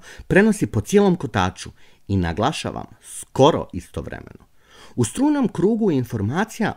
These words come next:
o električno-potencijalnoj energiji i njezinoj razlici između polova širi se također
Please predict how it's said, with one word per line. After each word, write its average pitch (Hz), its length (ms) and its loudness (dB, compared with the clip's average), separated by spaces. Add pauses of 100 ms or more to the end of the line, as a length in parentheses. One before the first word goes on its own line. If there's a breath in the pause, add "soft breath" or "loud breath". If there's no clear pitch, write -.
o 107 200 0
električno-potencijalnoj 160 1400 -2
energiji 101 460 0 (320 loud breath)
i 110 100 2
njezinoj 117 600 2
razlici 143 580 -2
između 101 280 0
polova 156 500 -2
širi 185 320 -2
se - 140 -4
također 175 540 -2